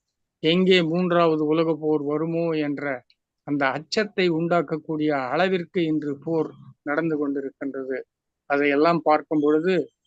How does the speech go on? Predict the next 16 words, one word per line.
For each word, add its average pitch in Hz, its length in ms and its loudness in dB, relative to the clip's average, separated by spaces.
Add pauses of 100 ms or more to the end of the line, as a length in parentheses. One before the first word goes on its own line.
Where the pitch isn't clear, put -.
(280)
நம்முடைய 147 500 0 (100)
தமிழ் 190 300 4
மொழியின் 165 600 0
தேவை, 175 580 0 (500)
தமிழ் 185 580 -2 (340)
அறத்தின் 175 680 -4
தேவை, 160 580 -2 (440)
இந்த 156 380 -4 (680)
புலவர்களுடைய 180 800 0
சொல்லாடல் 170 760 -2 (500)
உலகத்திற்கு 165 640 -4
எவ்வளவு 160 540 -2
தேவை 180 480 -2
என்பது 147 360 -4
நமக்கு 139 340 -6
புரிகின்றது. 135 680 -6